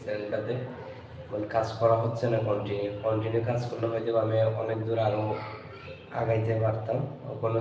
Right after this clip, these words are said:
কিন্তু আমি ওই কাজ না করাতে আমার চ্যানেল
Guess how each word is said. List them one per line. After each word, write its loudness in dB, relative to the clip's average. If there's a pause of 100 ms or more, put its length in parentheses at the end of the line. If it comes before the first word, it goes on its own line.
কিন্তু 2
আমি 4 (240)
ওই -4 (1080)
কাজ -6 (160)
না 6 (140)
করাতে 6 (760)
আমার -4
চ্যানেল 2